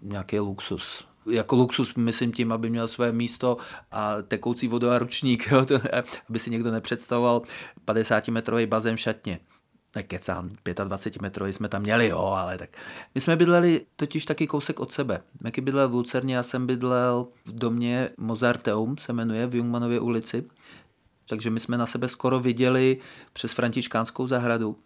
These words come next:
A s dětma jsme chodili, když moje děti byly malí a jejich, tak jsme chodili na pískoviště tam. <laughs> Takže my jsme vlastně byli propojení i takhle, že se naše děti kamarádili.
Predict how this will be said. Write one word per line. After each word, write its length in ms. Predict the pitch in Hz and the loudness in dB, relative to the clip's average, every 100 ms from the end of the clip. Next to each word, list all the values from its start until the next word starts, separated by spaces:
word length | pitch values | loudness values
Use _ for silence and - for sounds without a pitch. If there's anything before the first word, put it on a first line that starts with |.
| _ _ _ _ _ - | _ _ _ _ _ -10
A 520 | 104 101 101 98 95 - - | -6 -6 -4 -4 -6 -10 -14
s 120 | 107 | -2
dětma 300 | 120 120 120 | -2 0 -2
jsme 200 | - 127 | -2 -4
chodili, 760 | - 131 127 123 123 120 120 - | -2 0 2 4 4 4 2 -2
když 320 | 117 113 - | -8 -8 -4
moje 180 | 113 113 | 0 0
děti 260 | 113 113 117 | 0 -2 -2
byly 240 | 117 113 | 0 2
malí 440 | 113 110 113 113 | 2 2 2 0
a 100 | - | 0
jejich, 460 | 110 110 110 113 - _ - - _ - | 0 0 0 -2 -6 _ -20 -20 _ -10
tak 160 | 113 | -8
jsme 120 | - | -6
chodili 440 | 110 113 110 107 107 | -4 -2 0 0 0
na 100 | 110 | -4
pískoviště 640 | 104 139 - 98 - - | -2 -2 0 -4 -6 -10
tam. 160 | - 92 90 156 - - - | -8 -6 0 0 0 -6 -10
<laughs> 540 | - - - - - - | -10 -10 -10 -12 -14 -8
Takže 300 | 101 98 104 | -6 -2 -2
my 100 | 107 | -2
jsme 240 | - 113 | -2 0
vlastně 280 | 110 - 113 | 0 0 -2
byli 180 | 113 117 | -2 -2
propojení 640 | 120 113 117 113 117 120 | 0 0 2 2 0 -2
i 80 | 107 | -4
takhle, 260 | 104 113 | -4 -4
že 100 | 110 | -4
se 140 | - 113 | -4 -4
naše 220 | 107 120 | -4 -2
děti 280 | 120 117 123 | -2 -2 -4
kamarádili. 720 | 123 113 113 110 113 110 | -2 0 2 0 0 -2